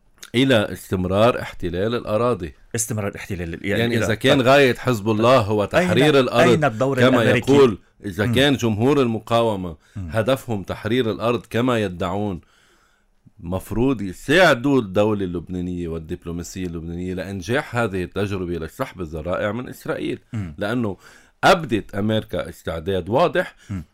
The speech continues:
Speaker 1: ل-،
Speaker 2: بس
Speaker 1: ل-،
Speaker 2: إذا،
Speaker 1: لسحب الذرائع
Speaker 2: إذا،
Speaker 1: كمان
Speaker 2: إذا عم تسمع،
Speaker 1: وإرغام إسرائيل.
Speaker 2: إذا عم
Speaker 1: لا، لا.
Speaker 2: تسمع أستاذ لؤي التصريحات الأخيرة لفخامة الرئيس، لم يأتي على ذكر نزع السلاح.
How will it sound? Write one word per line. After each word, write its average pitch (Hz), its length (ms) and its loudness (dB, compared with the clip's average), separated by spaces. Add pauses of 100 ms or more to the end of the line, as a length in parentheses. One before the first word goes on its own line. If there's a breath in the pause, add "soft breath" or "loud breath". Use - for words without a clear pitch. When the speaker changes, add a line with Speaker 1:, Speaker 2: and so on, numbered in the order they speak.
(120)
Speaker 1:
ل-، 117 280 2
Speaker 2:
بس 113 120 -8
Speaker 1:
ل-، 110 60 0
Speaker 2:
إذا، 113 320 0
Speaker 1:
لسحب 139 380 -4
الذرائع 117 560 2
Speaker 2:
إذا، 127 100 0
Speaker 1:
كمان 120 300 0
Speaker 2:
إذا 135 120 -2
عم 107 180 -2
تسمع، 117 300 0
Speaker 1:
وإرغام 151 220 4
إسرائيل. 127 340 0
Speaker 2:
إذا 147 100 2
عم 113 60 0
Speaker 1:
لا، - 40 2
لا. 147 80 0
Speaker 2:
تسمع 139 320 0
أستاذ 107 320 -6
لؤي 117 160 -4
التصريحات 117 520 -8
الأخيرة 113 400 -8
لفخامة 90 760 -10
الرئيس، 147 420 -10 (240 loud breath)
لم 131 240 -6
يأتي 104 420 -6
على 80 240 -8
ذكر 82 340 -10
نزع 82 300 -10
السلاح. - 600 -12